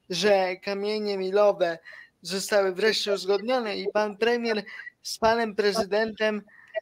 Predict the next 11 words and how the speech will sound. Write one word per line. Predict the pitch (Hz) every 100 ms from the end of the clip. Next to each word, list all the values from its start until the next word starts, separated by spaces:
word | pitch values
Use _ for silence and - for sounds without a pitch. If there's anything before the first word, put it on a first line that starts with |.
| _ 202
e, | 202 202 196 190 196
m, | 190 190 208 190 - - _ _ _ _
cieszą | - 269 240 214 185
się | 180 262 202
w | -
świetle | - 214 196 202 196
kamer, | 190 196 202 202 190 190 - - _ -
że | 170 196
są | 196 190
dobre | 196 196 190 185
relacje | 185 190 190 196